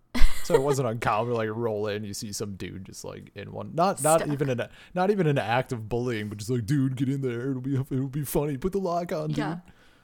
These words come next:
Speaker 1: Mm-hmm. I
Speaker 2: Good
Speaker 1: think we had
Speaker 2: times.
Speaker 1: lockers like that in, like, for sports.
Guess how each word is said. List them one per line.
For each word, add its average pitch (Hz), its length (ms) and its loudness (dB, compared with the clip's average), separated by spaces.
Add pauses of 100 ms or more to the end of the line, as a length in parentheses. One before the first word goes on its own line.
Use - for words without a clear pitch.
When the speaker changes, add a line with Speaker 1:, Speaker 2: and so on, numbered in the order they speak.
(220)
Speaker 1:
Mm-hmm. 226 320 -12 (2500)
I 240 100 -4
Speaker 2:
Good - 100 -8
Speaker 1:
think - 140 -8
we 226 80 -2
had 90 100 -2
Speaker 2:
times. 208 140 -6
Speaker 1:
lockers 185 400 -10
like 190 200 -10
that 170 320 -6
in, 190 120 -14
like, 156 420 -16 (800)
for - 180 -14
sports. - 800 -10